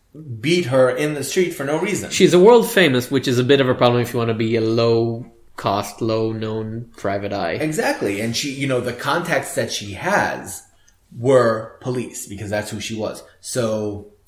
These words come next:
Speaker 1: it turns into a situation where the people who want to support her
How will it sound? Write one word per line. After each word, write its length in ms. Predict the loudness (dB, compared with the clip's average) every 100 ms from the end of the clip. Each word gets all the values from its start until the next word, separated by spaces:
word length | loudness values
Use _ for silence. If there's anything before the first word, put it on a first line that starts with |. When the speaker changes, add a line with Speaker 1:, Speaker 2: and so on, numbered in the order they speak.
| -12 -8
Speaker 1:
it 100 | -6
turns 240 | -6 -6
into 220 | -8 -10
a 40 | -10
situation 600 | -10 -8 -8 -8 -10 -8
where 300 | -8 -8 -8
the 100 | -10
people 260 | -12 -10
who 60 | -10
want 200 | -10 -10
to 40 |
support 280 | -12 -10 -6
her 480 | -2 -2 -2 -6